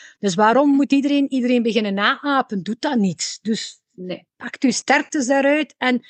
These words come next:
Speaker 1: we gaan
Speaker 2: Voilà.
Speaker 1: die in de verf zetten natuurlijk, hè. Dus, eh, allee, leuk om te horen.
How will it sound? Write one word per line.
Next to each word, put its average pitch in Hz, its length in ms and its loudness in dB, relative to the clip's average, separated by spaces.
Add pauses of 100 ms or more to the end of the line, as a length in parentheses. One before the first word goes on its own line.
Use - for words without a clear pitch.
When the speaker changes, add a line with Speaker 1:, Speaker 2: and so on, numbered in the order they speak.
(160)
Speaker 1:
we 214 120 -2
gaan 208 240 0
Speaker 2:
Voilà. - 40 0
Speaker 1:
die 233 200 2
in 311 60 0
de 269 140 2
verf 214 260 0
zetten 214 360 -2
natuurlijk, 185 720 -2
hè. 294 220 0
Dus, 226 320 -2
eh, 226 320 4 (580)
allee, 311 320 0
leuk 262 400 4
om 339 160 -2
te 302 120 -2
horen. 247 600 -2